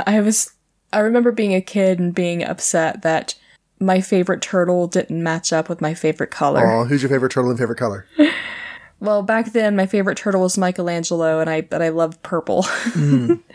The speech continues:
Speaker 1: But now I love, um, all the turtles in their own ways, and, uh, I like all the colors.
Speaker 2: Yeah.
Speaker 1: So,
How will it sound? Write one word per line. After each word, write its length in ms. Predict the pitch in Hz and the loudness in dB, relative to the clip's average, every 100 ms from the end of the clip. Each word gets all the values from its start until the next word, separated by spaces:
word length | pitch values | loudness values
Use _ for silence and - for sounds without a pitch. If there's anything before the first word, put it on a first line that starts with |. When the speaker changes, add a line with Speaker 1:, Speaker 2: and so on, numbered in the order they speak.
| 156 - - | -20 -16 -2
Speaker 1:
But 340 | 156 143 - | 0 2 0
now 480 | - - 202 190 180 | -6 -4 0 2 4
I 80 | 175 | 2
love, 560 | 165 165 160 170 - - | 2 2 2 -2 -10 -8
um, 440 | - 156 156 170 - _ - | -6 -4 -4 -6 -10 _ -2
all 140 | 190 | 0
the 100 | 185 | 2
turtles 520 | 180 185 170 170 175 | 0 0 0 0 -2
in 40 | 170 | -4
their 160 | 165 | -4
own 160 | - 160 | -4 -4
ways, 520 | 160 160 165 160 180 | -4 -4 -4 -4 -6
and, 340 | - 147 151 160 | -6 -4 -4 -4
uh, 260 | 156 57 - _ _ _ - | -4 -6 -10 _ _ _ -4
I 80 | 170 | -2
like 220 | 185 208 | -2 0
all 140 | 240 | -2
the 80 | 226 | -2
colors. 500 | 190 170 - - 107 | -2 -4 -2 -2 -4
Speaker 2:
Yeah. 80 | 120 | -4
Speaker 1:
So, 400 | - 175 180 185 | -4 -2 -2 -4